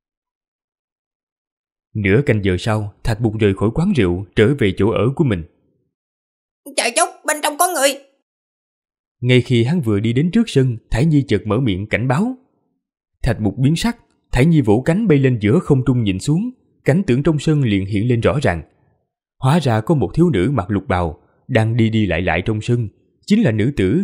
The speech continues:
Speaker 1: tên Lãnh Nguyệt Đồng kia. Nàng ta vì sao lại xuất hiện ở đây chứ? Vẻ mặt Thạch Mục thay đổi, trong đầu không ngừng suy nghĩ,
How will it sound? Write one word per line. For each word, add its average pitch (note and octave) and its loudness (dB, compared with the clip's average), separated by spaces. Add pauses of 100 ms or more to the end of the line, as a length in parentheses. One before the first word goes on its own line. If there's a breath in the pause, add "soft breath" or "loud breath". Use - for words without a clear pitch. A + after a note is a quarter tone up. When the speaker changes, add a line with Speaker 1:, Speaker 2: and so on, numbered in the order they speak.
Speaker 1:
tên A#2 0
Lãnh G2+ -2
Nguyệt G2+ 0
Đồng F#2 0
kia. A#2 0 (1400)
Nàng G#2 -2
ta A2+ 0
vì G2+ -2
sao A2 -2
lại G2 0
xuất E3+ -4
hiện F#2 -2
ở A#2 0
đây A#2 2
chứ? - -4 (1500)
Vẻ A2+ 4
mặt A2+ 0
Thạch G#2 -4
Mục G2 -2
thay A#2 2
đổi, B2 0 (200)
trong E3 2
đầu G2+ 2
không D3 0
ngừng G#2 0
suy D3 2
nghĩ, C3 -4